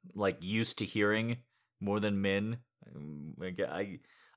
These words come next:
I take it from listening to you that doctors do not listen to you, even less than they listen to men, uh, overall. But the doctor just said straight up, not even making eye contact or anything,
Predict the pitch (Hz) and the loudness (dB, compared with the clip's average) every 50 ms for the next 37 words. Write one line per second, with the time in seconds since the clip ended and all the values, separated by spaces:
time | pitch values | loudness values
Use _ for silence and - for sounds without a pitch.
0 | _ - 117 113 113 - - - 123 120 120 143 131 - - - 117 104 104 101 | _ 4 6 6 6 6 6 6 6 6 6 4 2 2 2 2 2 2 2 0
1 | 82 69 95 110 113 120 120 - 127 113 113 113 107 - 120 113 113 117 113 104 | -2 -4 0 2 4 4 4 4 2 0 0 -2 -2 -2 -2 -2 0 0 0 0
2 | 104 82 80 - 98 98 104 - - 107 104 98 92 87 82 - 104 98 92 90 | 0 -2 2 6 6 6 6 6 0 -4 -4 -4 -4 -6 -4 -2 -2 2 4 4
3 | 95 98 - 95 101 104 - - 120 113 110 107 - 113 110 107 110 113 113 117 | 4 4 2 0 -2 0 0 0 -2 -2 -4 -4 -4 -6 -6 -6 -6 -6 -6 -6
4 | 117 120 - 85 90 87 92 95 92 80 82 87 95 98 - - 104 101 101 95 | -8 -8 -8 -8 -8 -6 -6 -6 -6 -4 -2 0 0 0 -2 -4 -2 -2 -2 -2
5 | 90 98 101 - - 95 92 92 90 92 92 95 92 92 92 95 92 _ _ - | -2 -2 -4 -4 -4 -4 -4 -4 -4 -4 -4 -4 -4 -6 -8 -10 -12 _ _ -20
6 | - - - - - - - - - _ _ _ _ - 71 78 78 73 73 71 | -20 -20 -20 -20 -20 -20 -20 -20 -20 _ _ _ _ -6 -4 -2 -2 -2 -2 -4
7 | 65 - - 87 95 92 87 87 87 85 85 85 82 85 87 87 92 - _ _ | -6 -6 -4 -4 -4 -4 -2 -2 -2 0 0 0 0 -2 -4 -6 -10 -14 _ _
8 | _ _ _ - _ _ _ _ _ _ _ _ _ _ _ - 101 90 85 82 | _ _ _ -20 _ _ _ _ _ _ _ _ _ _ _ 2 4 4 4 4
9 | 76 - - _ _ _ _ _ _ _ _ _ _ _ _ _ _ _ _ _ | 2 -2 -8 _ _ _ _ _ _ _ _ _ _ _ _ _ _ _ _ _
10 | _ _ _ _ _ _ _ _ _ _ _ _ - - 143 135 110 135 135 135 | _ _ _ _ _ _ _ _ _ _ _ _ -10 -8 -4 4 8 10 12 10
11 | 139 139 139 123 104 107 120 117 117 - - 120 113 104 92 - - - - 117 | 10 8 2 0 2 4 6 6 6 6 6 6 6 6 4 2 2 4 6 6
12 | 110 110 104 101 98 95 101 98 101 101 104 98 98 98 98 95 95 90 98 92 | 6 8 8 8 6 6 4 2 2 2 2 0 0 2 4 4 4 4 2 2
13 | 90 90 92 95 - 92 90 90 87 87 92 85 82 87 85 - - 80 78 76 | 2 2 0 0 0 0 0 0 0 0 0 2 0 0 -2 -4 -6 -6 -4 -4
14 | 80 78 - 73 73 76 82 | -6 -8 -8 -10 -10 -10 -12